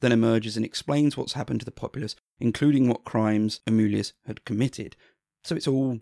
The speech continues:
neatly tied up. But this means that Numitor was now in charge of Alba, leaving the twins with little to do. As ever, a sudden surge of wanderlust appears, and the two leave to found a new city on the spot where they'd been left to drown, which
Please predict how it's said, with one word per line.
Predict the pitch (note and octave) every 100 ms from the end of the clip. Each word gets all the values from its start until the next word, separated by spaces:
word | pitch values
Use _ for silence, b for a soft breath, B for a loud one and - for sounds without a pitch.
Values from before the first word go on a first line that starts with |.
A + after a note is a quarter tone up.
| -
neatly | A2 - A#2
tied | - G#2 G2+
up. | B2+ A#2+ - _ _ _ _ _ _ _ _
But | -
this | D3+ G#3
means | D#3+ C#3+ C3
that | -
Numitor | C#3 D3+ D3 - A#2+
was | A#2
now | B2 C3
in |
charge | A#2 - E3 D3+
of | A#2 A#2+
Alba, | G#2 G#2+ F#2+ - b
leaving | C#3 C#3+
the | D3+
twins | - C3 B2+ A#2
with | A2+
little | A2 A2
to | A2
do. | B2 C#3 F#2 - _ _ _ _ _
As | C#3+ B2+
ever, | A#2 A#2 A#2 -
a |
sudden | A#2 B2+ A#2 A2+
surge | - A#2 A2+ A2
of | G#2+ G#2+
wanderlust | A#2+ B2 B2 G#2+ G#2+ -
appears, | A#2+ - G#2 B2+ - _ _ _
and | - E3
the | D#3
two | - A#2+
leave | A#2 A#2
to | -
found | - G#2+ G#2 -
a | A#2
new | A2 G#2+
city | G#2 - C#3 A2+
on | A2+
the | B2
spot | - - A#2 -
where | C#3+
they'd | C#3+ D3+
been | D3 C3
left | A2 -
to |
drown, | B2+ C#3 B2 A2+
which | C3 -